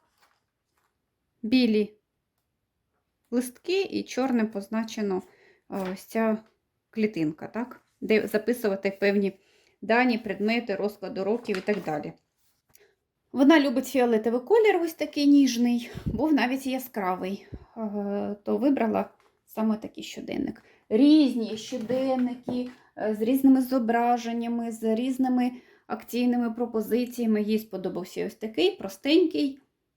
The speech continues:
сподобався, з твердою обкладинкою, значить, купила. Моя слабкість — це ось такі блокноти. Це Женька не собі купила, а вже я собі його купила.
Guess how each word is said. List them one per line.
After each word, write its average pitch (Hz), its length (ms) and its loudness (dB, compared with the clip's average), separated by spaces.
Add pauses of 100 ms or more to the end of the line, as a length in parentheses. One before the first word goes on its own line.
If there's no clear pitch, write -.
(160)
сподобався, 277 840 0 (100)
з - 60 -20
твердою 196 360 -8
обкладинкою, 262 880 -2
значить, 220 400 -6
купила. - 420 -18 (460)
Моя 339 320 4
слабкість — 247 600 -6
це 262 280 0
ось 214 160 -8
такі 240 440 -6 (460)
блокноти. 190 560 -2 (560)
Це 240 120 -2
Женька 226 340 0
не 226 120 -2
собі 311 300 2
купила, 294 560 2
а 185 60 0
вже 185 220 -4
я 302 180 0
собі 294 260 -2
його 277 180 0
купила. 254 600 0